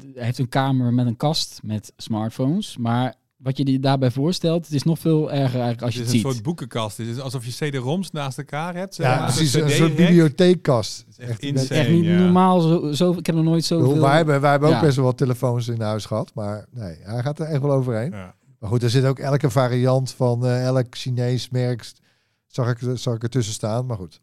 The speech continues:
Speaker 1: Nou ja, dat is, is wel een teken natuurlijk, dat hij al die verschillende toestellen van verschillende merken ook al
Speaker 3: Precies.
Speaker 1: jarenlang op de plank heeft en geen enkele iPhone heeft ditzelfde probleem
Speaker 3: Precies,
Speaker 1: bijvoorbeeld.
Speaker 3: dat is natuurlijk wel alarmerend.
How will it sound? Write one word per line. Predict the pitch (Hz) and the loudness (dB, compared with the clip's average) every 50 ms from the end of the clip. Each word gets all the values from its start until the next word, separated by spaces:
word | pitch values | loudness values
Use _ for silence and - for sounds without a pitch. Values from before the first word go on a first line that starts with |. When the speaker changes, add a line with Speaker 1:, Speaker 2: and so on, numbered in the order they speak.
| _ - | _ -8
Speaker 1:
Nou | 190 170 123 | -4 -2 0
ja, | 117 117 117 | 2 2 2
dat | 120 127 131 131 | 0 0 -2 -2
is, | 120 110 - - | -4 -8 -8 -8
is | 127 117 110 | -8 -8 -8
wel | 107 104 123 135 127 | -6 -4 -4 -4 -2
een | 110 101 - | -4 -6 -6
teken | - 120 131 151 151 - 104 98 101 | -4 -2 -2 -2 -2 -4 -6 -6 -6
natuurlijk, | 104 98 - - 95 92 92 117 127 | -6 -8 -8 -8 -8 -8 -8 -8 -10
dat | 117 107 104 | -10 -10 -8
hij | 101 101 104 95 - - | -8 -8 -8 -8 -10 -10
al | - 120 117 117 | -10 -8 -8 -6
die | 120 107 | -8 -10
verschillende | 104 113 - - - 127 123 123 117 107 110 104 101 - - | -10 -10 -14 -10 -8 -6 -4 -2 -2 -2 -4 -6 -8 -8 -8
toestellen | - 135 123 - 120 104 98 92 | -8 -8 -6 -4 -4 -6 -6 -6
van | 110 107 | -6 -8
verschillende | 104 107 - - 151 151 147 131 120 | -6 -6 -6 -4 -2 0 2 2 2
merken | 113 113 127 131 135 135 123 - 110 101 - - | 2 2 2 2 2 2 0 -2 -6 -8 -8 -8
ook | - 135 139 151 147 - | -4 -2 -2 -2 -2 -4
al | - _ _ _ - | -16 _ _ _ -4
Speaker 3:
Precies. | - 139 120 117 120 117 110 | -2 0 2 2 2 4 4
Speaker 1:
jarenlang | 120 120 120 127 131 127 117 117 120 120 117 117 - | 4 4 4 4 2 2 2 2 2 2 2 0 -2
op | 131 120 113 | -2 -6 -6
de | - 110 | -6 -8
plank | - 123 113 110 107 - | -4 -2 -2 -2 -2 -4
heeft | 104 98 98 117 - - | -4 -4 -4 -4 -4 -6
en | - 127 123 | -4 -4 -4
geen | 120 123 117 120 | -2 0 -2 0
enkele | 120 147 180 - 120 87 107 143 | 2 0 0 0 0 -2 0 0
iPhone | 190 190 - 147 123 | 0 2 2 2 2
heeft | 117 113 110 101 - - - - | 4 2 0 -2 -6 -14 -12 -2
ditzelfde | 120 123 117 120 - - 120 110 107 104 | -2 -2 -2 -2 -2 -2 -2 -2 -2 -4
probleem | - 107 104 101 104 104 | -6 -8 -10 -6 -4 -2
Speaker 3:
Precies, | 143 147 208 254 | 0 0 0 0
Speaker 1:
bijvoorbeeld. | 214 - 92 90 120 117 117 | 0 -2 -2 -2 -2 -2 0
Speaker 3:
dat | 147 | 0
is | 139 117 | -2 -2
natuurlijk | - 151 123 123 180 | -2 -6 -8 -4 -2
wel | 208 202 156 113 | -2 -2 -2 -2
alarmerend. | 110 110 104 113 247 - - 190 135 104 98 82 78 - _ | -4 -4 -4 -4 -4 -4 -2 -2 -2 -2 -4 -8 -12 -16 _